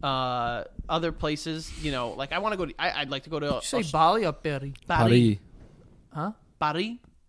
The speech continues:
Speaker 2: Which one are you saying?
Speaker 1: Bali.
Speaker 2: Body?
Speaker 3: I wanna go to Nice.
Speaker 1: Ooh, where's that?
Speaker 3: It's in France.
Speaker 1: Oh.
Speaker 3: Yeah.
Speaker 1: Uh, I'd like to go to Australia, like, when
Speaker 3: Yeah, well.
Speaker 1: it's safe,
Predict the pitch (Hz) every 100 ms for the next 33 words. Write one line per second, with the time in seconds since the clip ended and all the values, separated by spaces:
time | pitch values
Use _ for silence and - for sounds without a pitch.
0 | - _ - - - 147 - 165 143 131
1 | 135 127 113 - - _ _ - 165 190
2 | 175 139 _ _ _ _ - _ _ _
3 | - - 143 135 135 170 196 - - -
4 | _ - - - - - 147 180 147 113
5 | 120 110 - - - _ _ 185 151 143
6 | 131 233 466 494 403 - _ _ _ -
7 | 110 98 - 101 90 - - _ - -
8 | - 233 127 _ - 135 - _ _ -
9 | 156 151 147 160 175 214 - 175 143 -
10 | 160 151 131 - - - 127 110 - -
11 | - - 143 123 92 87 - - 156 113